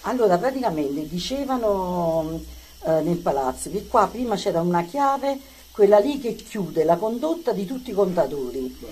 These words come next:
Quindi questa è l'acqua prima che arriva ai contatori. E c'era questa chiave d'arresto, che adesso non c'è più. L'acqua viene da qua, qua siamo giù in una cantina, per questo signore che forse si interesserà.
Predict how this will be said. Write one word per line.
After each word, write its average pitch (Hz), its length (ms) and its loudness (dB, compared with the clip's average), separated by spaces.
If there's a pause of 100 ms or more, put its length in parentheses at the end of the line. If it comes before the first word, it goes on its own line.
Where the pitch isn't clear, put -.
(180)
Quindi 262 280 2
questa 247 260 2 (100)
è 180 140 0
l'acqua 208 400 2
prima 320 680 0
che 247 120 2
arriva 185 340 2
ai 170 140 0
contatori. 147 520 -2 (240)
E 269 120 -6
c'era 254 200 4
questa 226 280 0
chiave 175 240 2
d'arresto, 131 760 -4 (640)
che 185 100 0
adesso 196 360 2
non 170 160 0
c'è - 160 -6
più. 127 360 -4 (1080)
L'acqua 170 320 -2
viene 139 240 -4
da 190 120 -2
qua, 294 300 0
qua 247 120 0
siamo 208 260 0
giù 247 160 0
in 240 120 4
una 208 240 0
cantina, 147 680 -4 (500)
per 175 120 -6
questo 185 280 0
signore 190 460 0
che 175 380 2
forse 170 320 -6
si 175 100 -8
interesserà. 151 760 -2